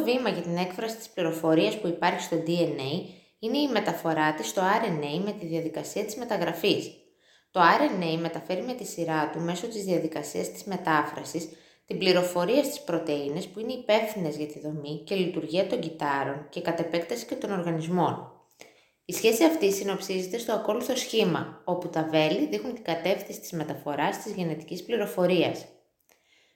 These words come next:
Το σχήμα αυτό αποτελεί το κεντρικό δόγμα της μοριακής βιολογίας, όπως ονομάστηκε από τον Κρικ. Η γενετική πληροφορία είναι η καθορισμένη σειρά των βάσεων,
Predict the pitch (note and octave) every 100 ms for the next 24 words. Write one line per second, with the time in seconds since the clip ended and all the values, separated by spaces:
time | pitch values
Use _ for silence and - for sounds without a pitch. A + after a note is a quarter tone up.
0 | _ E3+ - G#3+ D4+ C#4+ - E3+ E3 F3
1 | E3+ F3+ - C4+ F3+ E3+ - A3 A3 A3
2 | A3 G3 - E3+ D#3 C#3+ C#3+ E3+ E3+ D#3+
3 | D3+ C3+ C3 C3+ F3 - - - - -
4 | A#3+ D#4 C4+ F#3 E3+ F3+ - A#3 B3 A3+
5 | F3+ F3 D#3+ G3 E3+ - - - _ _
6 | _ _ _ F3 F3+ D#3 D3 - G3+ E4
7 | D4+ - E3+ D3+ C#3+ C#3+ - F3+ A3+ B3
8 | B3+ G3+ E3 D#3+ F3 G#3 - G3+ F#3 F#3+
9 | G#3+ E3+ E3 E3+ - C#3 C#3+